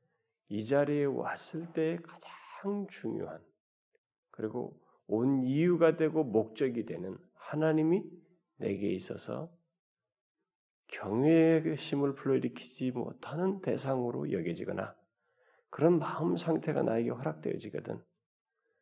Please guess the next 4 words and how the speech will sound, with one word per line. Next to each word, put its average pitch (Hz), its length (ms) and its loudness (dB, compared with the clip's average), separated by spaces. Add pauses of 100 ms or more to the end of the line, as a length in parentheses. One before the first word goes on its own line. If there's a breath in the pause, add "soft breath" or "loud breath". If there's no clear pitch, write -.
(520)
우리는 147 460 0 (500 loud breath)
그런 190 440 2
나의 160 420 0
이렇게 127 480 -4